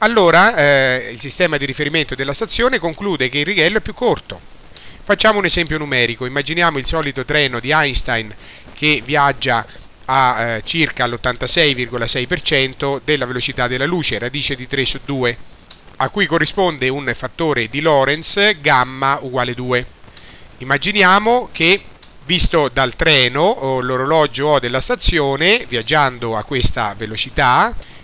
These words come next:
impieghi un secondo a scorrere davanti a tutto il righello, cioè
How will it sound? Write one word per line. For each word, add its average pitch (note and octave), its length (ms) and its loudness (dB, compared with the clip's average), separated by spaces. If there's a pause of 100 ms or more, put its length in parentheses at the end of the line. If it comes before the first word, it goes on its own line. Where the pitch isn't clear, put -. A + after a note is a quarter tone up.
impieghi E3 760 2
un E3+ 160 -4
secondo C#3 760 0
a C#3 280 2
scorrere C3+ 560 -2
davanti C3+ 560 0
a A#2 100 -6
tutto C3+ 260 -10
il B2 60 -6
righello, B2 460 -2
cioè C#3 280 -4